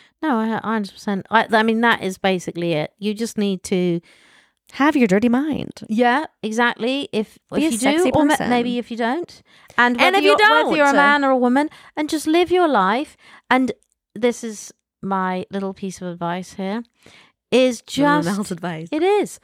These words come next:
Speaker 1: is ignore the naysayers. There will always be people in the world telling you you're wrong or you're whatever or you're this or you're that.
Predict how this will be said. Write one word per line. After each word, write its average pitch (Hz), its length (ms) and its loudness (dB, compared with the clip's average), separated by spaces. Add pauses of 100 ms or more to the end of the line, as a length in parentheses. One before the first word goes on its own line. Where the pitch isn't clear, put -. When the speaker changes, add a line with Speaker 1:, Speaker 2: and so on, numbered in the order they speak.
(180)
Speaker 1:
is 269 300 -4
ignore 277 840 2 (100)
the 214 120 -6
naysayers. 202 680 -4 (260)
There 262 100 4
will 269 180 4
always 311 280 2
be 311 100 -4
people 277 320 -6
in 262 140 -2
the 254 60 -4
world 202 340 -2
telling 202 320 -2
you 196 80 0
you're 190 160 -2
wrong 220 400 2
or - 20 -2
you're 185 240 -4
whatever 202 520 2
or 180 180 0
you're 165 280 -4
this 214 380 0
or 185 40 -6
you're 170 200 -4
that. 214 240 0